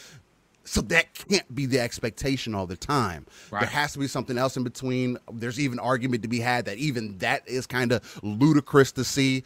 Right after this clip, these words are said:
Speaker 1: When, when do, when do you, when do we get back to the point where it's more about the value of the game itself versus the movie-like qualities that these games are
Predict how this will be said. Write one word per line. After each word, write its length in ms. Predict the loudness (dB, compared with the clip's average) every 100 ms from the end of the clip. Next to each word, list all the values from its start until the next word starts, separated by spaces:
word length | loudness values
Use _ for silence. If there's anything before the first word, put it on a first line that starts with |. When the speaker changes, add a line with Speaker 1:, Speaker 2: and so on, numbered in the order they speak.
| -10 -6
Speaker 1:
When, 520 | 2 4 4 -2 2
when 260 | 4 6
do, 300 | 6 6 4 0 -2
when 180 | 2 4
do 80 | 4
you, 160 | 2
when 300 | 2 2 2
do 60 | 2
we 100 | 4
get 180 | 4 4
back 160 | -2
to 80 | -2
the 80 | -6
point 340 | -4 -2 -2
where 420 | 0 2 4 2 -2 -14 -6
it's 180 | -4 -2
more 220 | 2 4
about 320 | 4 0 -2
the 80 | -4
value 500 | 0 2 2 2 0
of 80 | -2
the 80 | -6
game 440 | -4 -2 -2 -2
itself 720 | -6 -6 -2 0 0 -6 -18 -20 -20 -16
versus 960 | -8 0 2 0 -2 0 0 -2 -6 -16 -20 -18
the 720 | -4 0 2 2 0 -2 -6 _ _ _ _ -6
movie-like 840 | -2 4 6 6 6 6 6 4
qualities 480 | 2 6 6 6 0
that 100 | -2
these 180 | -2 -2
games 300 | 0 0
are 80 | -4